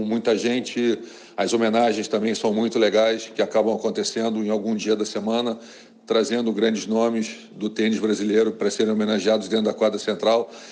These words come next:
Enfim, são vários motivos, mas, assim, especificamente pra mim, né, além de tudo isso que eu acho que é importante pra toda a história do tênis brasileiro, eu acho que essa semana é o grande encontro de muita gente que gosta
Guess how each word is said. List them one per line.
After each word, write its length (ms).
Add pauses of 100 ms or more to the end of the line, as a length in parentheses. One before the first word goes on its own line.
(160)
Enfim, 280
são 440
vários 480
motivos, 520
mas, 480 (280)
assim, 640 (440)
especificamente 1040 (300)
pra 160
mim, 280 (340)
né, 180
além 320
de 120
tudo 320
isso 280
que 120
eu 100
acho 120
que 80
é 40
importante 560 (360)
pra 120
toda 220
a 20
história 400
do 100
tênis 260
brasileiro, 540 (380)
eu 160
acho 200
que 80
essa 180
semana 680
é 100
o 100
grande 420
encontro 580 (460)
de 140
muita 360
gente 340
que 120
gosta 560